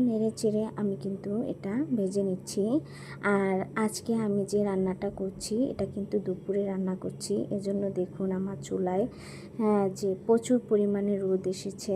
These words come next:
আর রোদের জন্য একটু ঘোলা ঘোলা হয়েছে। ভিডিওটাও সুন্দর হয়নি, আমি সুন্দরভাবে করতে পারিনি, তারপরেও করেছি। যাই হোক, এখন আমি এর মধ্যে দিয়ে দিব পরিমাণ মতো মরিচের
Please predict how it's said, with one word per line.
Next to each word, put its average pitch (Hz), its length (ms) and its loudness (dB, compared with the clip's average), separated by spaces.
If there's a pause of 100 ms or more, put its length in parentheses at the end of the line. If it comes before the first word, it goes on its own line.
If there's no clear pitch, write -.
(180)
আর 202 160 -4
রোদের 196 320 0
জন্য 190 240 0 (160)
একটু 196 240 -6 (280)
ঘোলা 202 240 -2
ঘোলা 196 240 0
হয়েছে। 196 500 -4 (560)
ভিডিওটাও 233 600 6
সুন্দর 196 440 0
হয়নি, 190 480 -2 (220)
আমি 196 180 -2
সুন্দরভাবে 190 640 -2
করতে 196 300 -4 (100)
পারিনি, 185 360 -2 (460)
তারপরেও 226 420 4
করেছি। 190 540 0 (320)
যাই 190 180 2
হোক, 196 260 0 (140)
এখন 208 300 -2
আমি 208 260 2
এর 185 80 2
মধ্যে 190 320 0
দিয়ে 190 220 0
দিব 185 220 -6 (240)
পরিমাণ 196 320 0 (100)
মতো 185 240 -2 (520)
মরিচের 220 420 6